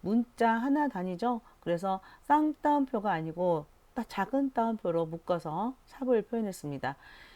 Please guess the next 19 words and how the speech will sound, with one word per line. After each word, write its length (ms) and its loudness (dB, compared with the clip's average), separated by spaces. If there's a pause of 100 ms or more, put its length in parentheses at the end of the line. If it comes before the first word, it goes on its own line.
(180)
쌍따옴표로 840 6
표현하면 800 0
그거는 400 -2
스트링, 540 0 (380)
스트링이 460 0
돼버리는 380 2
거예요. 520 -2 (840)
에스티디 580 8
Cout하고 840 8
이제 240 0
출력문이 520 2
나가는데 760 -2 (360)
이 160 4
Cout 460 4
객체에, 760 2 (600)
어, 340 -2
C를 600 4
넣어주고 640 4 (760)
그러면 420 6